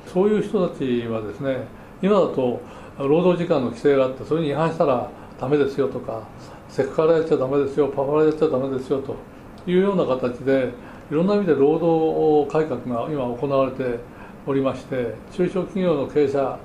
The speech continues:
などからすると、どうやっていいかわからないよという声も実は聞こえるわけでありますが、そういう意味では、パワハラとはセクハラとはダメだよっていうのは、なぜパワハラとかセクハラダメよと、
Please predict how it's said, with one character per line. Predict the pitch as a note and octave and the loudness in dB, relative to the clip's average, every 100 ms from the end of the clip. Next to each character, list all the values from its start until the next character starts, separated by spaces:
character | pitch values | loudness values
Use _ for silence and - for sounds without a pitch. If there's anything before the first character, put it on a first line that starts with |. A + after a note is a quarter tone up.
| - - | -18 -10
な | D3+ | -4
ど | D3 | -2
か | D3 | 0
ら | B2 | 0
す | B2 | -2
る | B2 | -6
と、 | B2+ C3 A2+ - - - - - - | -4 -4 -4 -8 -18 -18 -14 -10 0
ど | D#3+ | 4
う | |
や | G#3+ | 4
っ | - | 2
て | - C#3 | 0 0
い | C3+ | 0
い | |
か | C3 | 0
わ | B2 A#2+ | -2 -2
か | - | -2
ら | G3 | 2
な | F3+ | 2
い | C3 | 2
よ | A2+ - A2 - | 0 -4 -6 -4
と | C#3+ | 0
い | E3+ | 2
う | G3 F#3 F3+ E3 | 4 6 6 4
声 | F3+ E3+ | 2 2
も | B2+ | 2
実 | C#3 C3+ - | -4 -6 -4
は | C#3 | -4
聞 | - | 0
こ | F3 | 2
え | |
る | E3 | 4
わ | D#3+ | 4
け | C3+ | 2
で | A2+ | 0
あ | A2 | -4
り | A2 | -6
ま | G#2+ | -10
す | - | -6
が、 | B2+ B2 A2+ - - - - - - | -4 -4 -6 -14 -18 -20 -20 -16 -4
そ | F#3 | 0
う | |
い | A3+ | 4
う | |
意 | |
味 | |
で | G#3+ | 4
は、 | C3+ A#2 G#2+ - - - - | 4 4 0 -6 -16 -16 -6
パ | C#3+ | 2
ワ | E3+ F3 | 4 4
ハ | F3+ | 2
ラ | F3 | 2
と | E3+ | 0
は | |
セ | - - | 2 -2
ク | |
ハ | - | 2
ラ | D#3 D#3 | 2 2
と | D3 | 2
は | A#2 | 0
ダ | A#2 | -2
メ | D#3+ | 2
だ | F3 | 2
よ | B2 | 2
っ | |
て | A#2+ B2+ | -2 -6
い | |
う | A#2+ | -4
の | A#2+ | 0
は、 | G3+ | 2
な | B3 | 4
ぜ | A#3 D#3+ B2 - - - - | 4 4 0 -6 -16 -14 -2
パ | D#3 | 2
ワ | D3 | 2
ハ | D#3+ | 2
ラ | |
と | D#3+ | 0
か | C3 | -2
セ | C3 | -4
ク | B2 | -4
ハ | C#3+ | -2
ラ | B2 | -2
ダ | B2 | 0
メ | D#3 | 0
よ | B2 | 0
と、 | B2 A2 | -2 -8